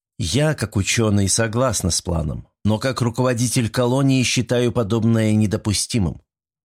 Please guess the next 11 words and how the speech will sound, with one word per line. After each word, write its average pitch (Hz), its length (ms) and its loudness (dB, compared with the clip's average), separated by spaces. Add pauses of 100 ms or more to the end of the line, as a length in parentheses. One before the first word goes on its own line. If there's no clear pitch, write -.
(160)
Не 123 180 2
в 131 80 0
мою 147 280 2
смену". 101 480 -2 (720)
"Что, - 520 -4
Джесс? 117 520 -4 (420)
Неужели 87 600 -2
всё 107 300 -2
же 107 180 -2
сдашь 92 600 -4
всех?" - 520 -8